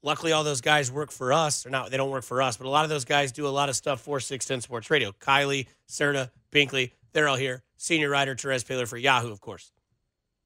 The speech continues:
But he's our guy. And the thing that's funny about that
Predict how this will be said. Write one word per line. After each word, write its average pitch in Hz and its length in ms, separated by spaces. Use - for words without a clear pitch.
But 156 140
he's 139 140
our 127 140
guy. 117 240
And 156 120
the 160 80
thing 196 180
that's 185 180
funny 196 300
about 135 300
that 127 280